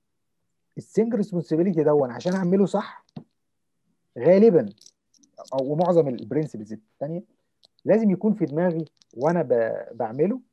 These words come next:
البرنسبل اللي هو بتاع ايه؟ اوبن كلوزد ايه؟ برنسبل.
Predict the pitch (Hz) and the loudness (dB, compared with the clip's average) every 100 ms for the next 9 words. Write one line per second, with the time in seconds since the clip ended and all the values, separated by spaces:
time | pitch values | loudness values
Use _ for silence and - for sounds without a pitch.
0 | _ _ _ _ 123 117 123 147 - 113 | _ _ _ _ -14 -8 -6 -6 -8 -8
1 | 110 127 127 - 113 117 113 - _ _ | -4 -4 -6 -4 -4 -4 -8 -12 _ _
2 | _ _ - 147 135 - 131 113 - 120 | _ _ -4 -2 -2 -2 -4 -6 -10 -10
3 | 120 - 120 - - | -10 -8 -8 -8 -16